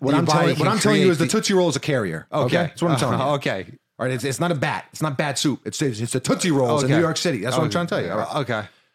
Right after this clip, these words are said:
Speaker 1: So, where were we?
Speaker 2: Uh, that they ate the candy.
Speaker 1: They ate the candy. Oh, Justin Timberlake.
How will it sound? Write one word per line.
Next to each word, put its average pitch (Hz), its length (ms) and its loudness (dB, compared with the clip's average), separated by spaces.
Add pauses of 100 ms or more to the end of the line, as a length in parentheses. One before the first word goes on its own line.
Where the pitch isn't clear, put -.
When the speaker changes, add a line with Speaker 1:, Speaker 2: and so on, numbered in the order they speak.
(160)
Speaker 1:
So, 160 440 0 (920)
where 170 180 4
were 123 160 0
we? 85 200 -10 (760)
Speaker 2:
Uh, 127 280 -2 (180)
that 123 120 -6
they 131 160 -2
ate 143 220 -2
the 139 80 -4
candy. 107 460 -6 (480)
Speaker 1:
They 120 100 -2
ate 190 180 0
the 190 60 0
candy. 160 580 0
Oh, 156 200 0
Justin 156 340 -2
Timberlake. 147 540 0